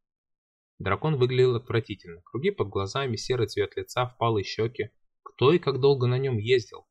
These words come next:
В спальню мы зашли оба. «Через полчаса здесь появится Лисия», терпеливо, будто маленькому ребёнку, втолковывал мне дракон, стоя у окна и держа меня за плечи. «Придёт порталом. Больше никого не впускай. Сами они сюда не прорвутся.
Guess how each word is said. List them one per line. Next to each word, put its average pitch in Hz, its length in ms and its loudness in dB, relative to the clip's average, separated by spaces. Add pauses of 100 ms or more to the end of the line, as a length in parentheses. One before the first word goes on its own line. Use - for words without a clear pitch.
(600)
В - 60 -20
спальню 143 380 2
мы 135 120 -2
зашли 110 400 -2
оба. 92 340 -2 (760)
«Через 101 220 -2
полчаса 117 600 0
здесь 107 180 0
появится 113 480 0
Лисия», 95 560 -4 (220)
терпеливо, 104 480 2
будто 104 260 -6
маленькому 98 400 -2
ребёнку, 110 400 -4
втолковывал 123 440 -2
мне 120 140 0
дракон, 117 380 -8
стоя 95 320 -2
у 92 40 0
окна 123 260 -2
и 131 40 -2
держа 104 280 0
меня 113 240 -2
за 107 100 -4
плечи. - 380 -4 (580)
«Придёт 98 400 0
порталом. 90 640 0 (280)
Больше 104 440 2
никого 113 280 2
не 123 120 0
впускай. - 580 -4
Сами 139 420 2
они 110 140 2
сюда 104 280 -4
не 127 100 -2
прорвутся. 110 680 -4